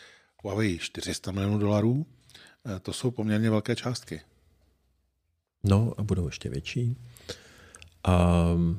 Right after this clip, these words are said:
Speaker 2: my jsme se tady bavili někdy taky o sovereign cloudu, svrchovaném cloudu.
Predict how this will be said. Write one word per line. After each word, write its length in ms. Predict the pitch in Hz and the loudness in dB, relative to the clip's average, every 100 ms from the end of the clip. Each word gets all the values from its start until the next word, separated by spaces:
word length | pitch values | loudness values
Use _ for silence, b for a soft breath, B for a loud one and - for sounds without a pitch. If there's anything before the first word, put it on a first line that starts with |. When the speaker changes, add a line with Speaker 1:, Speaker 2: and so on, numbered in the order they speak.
| - | -4
Speaker 2:
my 80 | 92 | -4
jsme 160 | - 98 | 0 -2
se 120 | 95 | 0
tady 180 | 98 104 | -2 0
bavili 360 | 95 95 92 | 0 0 0
někdy 840 | 90 87 90 95 92 92 90 90 87 87 | 2 0 -2 0 2 2 2 2 0 -2
taky 300 | - - - | -6 -8 -6
o 240 | 87 87 | -4 -4
sovereign 540 | - - 85 87 87 85 | -4 -2 0 2 0 0
cloudu, 380 | 85 80 80 | 0 0 0
svrchovaném 640 | 95 - - - 82 82 80 | -2 -4 -6 -2 0 0 -2
cloudu. 500 | - 73 82 71 | -4 -6 -4 -6